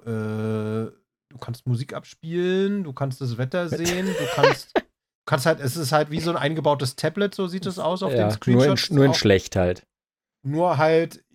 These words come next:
Speaker 1: naja, in deinen Kühlschrank eingebaut. Ja, aber
Speaker 2: Ja,
Speaker 1: jetzt,
Speaker 2: Mann.
Speaker 1: jetzt, jetzt ab demnächst oder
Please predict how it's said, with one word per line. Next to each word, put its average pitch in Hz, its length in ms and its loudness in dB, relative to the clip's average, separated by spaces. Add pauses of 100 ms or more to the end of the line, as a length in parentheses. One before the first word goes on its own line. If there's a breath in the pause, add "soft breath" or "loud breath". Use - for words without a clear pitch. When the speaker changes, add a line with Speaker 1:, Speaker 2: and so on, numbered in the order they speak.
(140)
Speaker 1:
naja, 147 320 -2
in 226 400 0
deinen 185 560 0
Kühlschrank 180 500 -6
eingebaut. 135 680 -6 (1080)
Ja, 101 160 -6 (240)
aber 160 360 2
Speaker 2:
Ja, 156 80 -2
Speaker 1:
jetzt, 160 160 -2
Speaker 2:
Mann. - 140 -16
Speaker 1:
jetzt, 151 440 -4
jetzt 143 320 -6
ab 139 220 -8
demnächst 147 580 -6
oder 135 480 -4